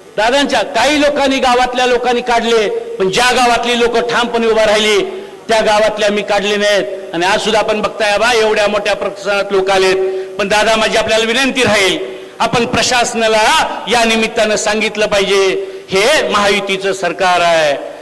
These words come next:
आणि या महाराष्ट्रातल्या महायुतीच्या सरकारमध्ये ही मान तालुक्यातली लोक सुद्धा राष्ट्रवादी काँग्रेस पार्टीच्या आता रूपाने इथनं पुढे आहेत. आणि त्यामुळं एका दिवसात बोर्ड काढायला सांगितलं, मी सांगितलं, आमची धमक आहे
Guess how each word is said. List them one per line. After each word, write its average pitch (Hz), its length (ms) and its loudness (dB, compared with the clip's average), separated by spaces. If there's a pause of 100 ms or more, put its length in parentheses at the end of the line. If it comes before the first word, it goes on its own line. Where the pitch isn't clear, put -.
(140)
आणि 196 120 -2
या 220 140 2
महाराष्ट्रातल्या 226 800 0
महायुतीच्या 233 580 0
सरकारमध्ये 214 920 -2
ही 254 220 0
मान 240 240 2
तालुक्यातली 226 580 0
लोक 214 200 2
सुद्धा 202 300 0
राष्ट्रवादी 220 460 0
काँग्रेस 202 340 0
पार्टीच्या 190 460 -4
आता 180 140 -2
रूपाने 170 340 0
इथनं 165 220 -4
पुढे 143 200 -2
आहेत. 123 220 0 (640)
आणि 208 180 -2
त्यामुळं 269 480 2 (720)
एका 269 220 0
दिवसात 285 340 2
बोर्ड 277 260 0
काढायला 285 320 2
सांगितलं, 277 380 -2
मी 269 200 2
सांगितलं, 269 400 2 (540)
आमची 214 260 -4
धमक 254 320 0
आहे 254 320 2